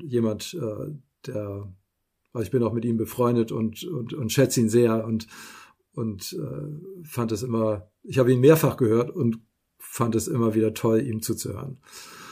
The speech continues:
Also der könnte auch Schauspieler sein und, und Geschichten erzählen. Das, er hat irgendwie so eine Gabe. Und das hat mich dazu gebracht, eben, wenn ich Geschichten erzähle, äh, dass sie dann etwas mit mir zu tun haben müssen,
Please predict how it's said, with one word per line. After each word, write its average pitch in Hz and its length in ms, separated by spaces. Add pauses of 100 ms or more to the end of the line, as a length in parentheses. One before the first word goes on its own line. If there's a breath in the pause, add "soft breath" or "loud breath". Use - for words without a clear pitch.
(200 loud breath)
Also 120 160
der 131 140
könnte 170 200
auch 135 80
Schauspieler 135 520
sein 113 260
und, 113 260
und 117 320
Geschichten 123 440
erzählen. 104 520 (480)
Das, 151 240
er 147 100
hat 113 160
irgendwie 110 360
so 104 120
eine 107 140
Gabe. 104 440 (880 loud breath)
Und 120 300
das - 460
hat 131 220
mich 131 160
dazu 123 300
gebracht, 123 380
eben, 123 380
wenn 123 120
ich 117 120
Geschichten 131 440
erzähle, 127 1120
äh, 135 160
dass 113 180
sie 120 80
dann 117 180
etwas 120 320
mit 120 140
mir 139 200
zu - 120
tun 110 360
haben 107 400
müssen, 143 580